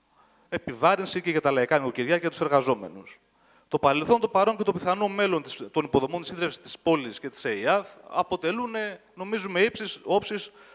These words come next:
του καπιταλιστικού δρόμου ανάπτυξης στην περιοχή. Σε αυτό το δρόμο, τα λαϊκά στρώματα πληρώνουν πανάκριβα μια καπιταλιστική επιχείρηση για να τους δίνει νερό,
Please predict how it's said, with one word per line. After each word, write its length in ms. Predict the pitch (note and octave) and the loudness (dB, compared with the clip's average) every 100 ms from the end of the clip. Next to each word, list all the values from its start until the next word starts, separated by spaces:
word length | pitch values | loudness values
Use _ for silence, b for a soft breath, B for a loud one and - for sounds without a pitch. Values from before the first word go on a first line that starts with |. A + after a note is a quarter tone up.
| B | B
του 100 | - | -6
καπιταλιστικού 540 | F3+ E3+ D#3+ - A3 | -4 -2 -4 -6 -8
δρόμου 280 | F#3 G3+ F#3 | -2 0 0
ανάπτυξης 340 | F3 G#3 G3 | 0 -4 -4
στην 120 | - | -12
περιοχή. 580 | E3+ F3+ F3 - C3+ G2 - _ b b b b b b | -4 -2 -2 -4 -8 -10 -18 _ b b b b b b
Σε 140 | - | -2
αυτό 160 | F#3+ A3 | 0 2
το 120 | E3+ | -2
δρόμο, 280 | C3 G#3 A3+ | 2 2 2
τα 120 | G3 | 0
λαϊκά 240 | F3 F3+ G3+ | 0 0 -2
στρώματα 460 | A3+ A#3 G#3+ G3+ | 0 0 2 2
πληρώνουν 420 | G3+ G3 G3 G#3+ | 0 -2 2 2
πανάκριβα 800 | G3+ F#3 G3 F#3 D3+ C#3+ A#2 G2+ - b b b | 4 4 4 0 2 4 4 0 -12 b b b
μια 120 | - F3 | -6 -4
καπιταλιστική 500 | E3+ E3 D3 - E3+ | 0 -2 -2 -4 -4
επιχείρηση 500 | E3+ - F3 D3+ C3+ | -4 -4 -4 -4 -6
για 80 | |
να 80 | D3 | -8
τους 120 | C3 | -8
δίνει 220 | B2 E3 C3+ | -6 -6 -4
νερό, 520 | A#2 C#3+ A#3 A3 | 2 4 2 0